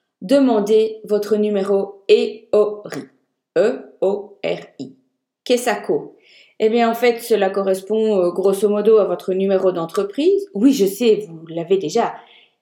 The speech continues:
mais la douane ne sait pas que vous êtes concerné par les formalités. C'est très simple.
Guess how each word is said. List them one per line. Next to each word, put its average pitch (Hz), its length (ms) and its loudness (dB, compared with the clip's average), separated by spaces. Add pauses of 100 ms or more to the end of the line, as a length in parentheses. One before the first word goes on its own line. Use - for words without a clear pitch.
(140)
mais 233 160 2
la 196 120 4
douane 214 380 2
ne 180 60 0
sait 175 220 -6
pas 220 180 0
que 202 140 -6
vous 180 300 -6
êtes 202 160 0
concerné 190 680 -6 (400)
par 214 160 0
les 175 100 0
formalités. 170 680 -8 (1160)
C'est 302 160 -4
très 302 180 -2
simple. - 360 -12